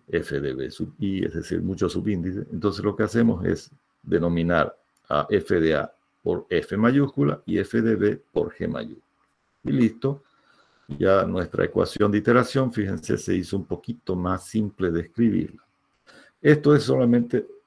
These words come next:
un problema de forma, simplemente para mejorar un poco la, la apariencia de nuestra ecuación de iteración.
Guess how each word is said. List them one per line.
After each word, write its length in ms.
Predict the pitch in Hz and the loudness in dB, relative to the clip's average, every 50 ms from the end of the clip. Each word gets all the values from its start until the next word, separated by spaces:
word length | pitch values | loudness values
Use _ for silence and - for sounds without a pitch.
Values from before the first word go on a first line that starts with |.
| _ _ _ _ - - | _ _ _ _ -12 -6
un 180 | - 107 107 101 | -2 -2 -2 -2
problema 460 | - - 98 92 90 90 92 92 87 | -2 -2 0 0 2 0 0 0 0
de 100 | 85 82 | 0 -2
forma, 380 | - - 73 58 - - - - | -2 -2 -4 -4 -4 -6 -12 -16
simplemente 600 | - - 82 80 82 78 76 82 87 - - 82 | -12 -12 -10 -8 -8 -8 -6 -6 -6 -6 -8 -8
para 200 | - - - 76 | -6 -4 -4 -4
mejorar 480 | 78 78 78 76 76 78 80 85 90 | -4 -6 -8 -6 -4 0 2 2 2
un 140 | 90 85 78 | 2 0 -2
poco 480 | - - 82 78 - - 78 - - - _ _ _ _ _ - _ _ _ _ _ _ _ _ _ _ _ _ - | -2 -4 -4 -4 -2 -4 -4 -4 -6 -10 _ _ _ _ _ -20 _ _ _ _ _ _ _ _ _ _ _ _ -12
la, 520 | - 71 67 64 58 53 50 - - - _ _ _ _ _ _ - | -8 -6 -4 -4 -4 -4 -6 -6 -10 -14 _ _ _ _ _ _ -2
la 180 | 85 85 82 | 2 4 4
apariencia 840 | 87 87 - 101 85 90 98 104 104 104 101 90 80 92 101 98 95 | 4 4 4 2 2 4 4 4 4 4 4 0 -2 2 4 4 4
de 140 | 85 78 - | 4 2 -2
nuestra 380 | 76 78 80 - - 90 90 | -2 -4 -4 -4 -2 0 0
ecuación 520 | 85 - 95 92 90 - - 92 90 90 87 | 0 0 0 -2 -2 -2 -2 -4 -2 -2 -2
de 80 | 87 | -2
iteración. 640 | 85 80 - 87 87 85 85 - - - - - | -4 -2 0 0 0 0 -2 -4 -8 -12 -12 -12